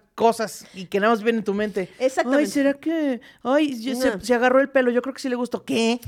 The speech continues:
Speaker 2: Exacto.
Speaker 1: No.
Speaker 2: Y no, y si te dice que no, dices, "Ah, chido, güey, me caíste a toda madre", pues, ya tú ves si
Speaker 1: Ujú.
Speaker 2: puedes ser, eh, amiga de esa persona o no.
Speaker 1: Ujú.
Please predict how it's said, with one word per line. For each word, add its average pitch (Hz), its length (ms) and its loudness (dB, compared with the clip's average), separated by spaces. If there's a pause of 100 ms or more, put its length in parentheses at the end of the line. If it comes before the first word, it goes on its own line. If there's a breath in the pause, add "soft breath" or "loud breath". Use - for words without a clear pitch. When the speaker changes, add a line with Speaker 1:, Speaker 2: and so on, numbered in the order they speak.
(160 loud breath)
Speaker 2:
Exacto. 262 360 -4
Speaker 1:
No. 233 40 2
Speaker 2:
Y 262 140 8
no, 269 80 6
y - 20 -10
si 381 80 -2
te 480 200 0
dice 571 180 0
que 440 120 0
no, 403 120 -2
dices, 415 160 -6
"Ah, 554 220 0
chido, 508 260 0
güey, 254 100 0
me 262 100 -2
caíste 370 200 0
a - 20 -8
toda 392 140 -4
madre", 320 220 -2
pues, - 200 -16
ya 240 180 0
tú 349 160 0
ves 302 300 2 (140)
si 190 120 -4
Speaker 1:
Ujú. 165 80 -8
Speaker 2:
puedes 262 240 0
ser, 240 280 -4
eh, 185 280 -6 (200)
amiga 202 300 -2
de 202 60 -2
esa 220 120 -6
persona 190 380 -8
o 240 120 -4
no. 285 240 -4 (100)
Speaker 1:
Ujú. 156 160 -14